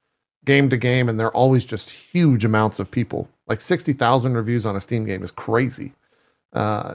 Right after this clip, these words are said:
and it's still early access, which is even wilder to me, that they're still pumping up all the updates for that. You look like you're on the, the edge of something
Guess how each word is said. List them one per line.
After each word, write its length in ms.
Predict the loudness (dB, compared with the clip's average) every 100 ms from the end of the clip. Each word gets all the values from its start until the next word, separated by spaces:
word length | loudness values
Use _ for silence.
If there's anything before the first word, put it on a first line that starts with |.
| -8
and 140 | -6
it's 120 | -6
still 240 | 2 4 4
early 260 | 2 0
access, 440 | 0 -2 -6 -12 -10
which 180 | -10 -6
is 120 | -4
even 320 | -2 -4 -8 _ _ -2
wilder 480 | 2 2 0 -8 -14 _ _ _ _
to 100 | -8
me, 140 | -8 -8 -10
that 100 | -4
they're 100 | 0
still 200 | 0 0
pumping 300 | -2 -2 -4
up 180 | -4 _ _ _ _ _ _ _ _ _
all 120 | -2
the 80 | 0
updates 320 | 0 -2 -10 -8
for 100 | -10
that. 140 | -12 _ -4
You 60 | 0
look 160 | 2
like 180 | 2 4
you're 140 | 4 4
on 260 | 4 0
the, 220 | 0 -2 -4
the 160 | -2
edge 260 | 0 0 0
of 100 | -2
something 560 | -2 0 -2 -2 -6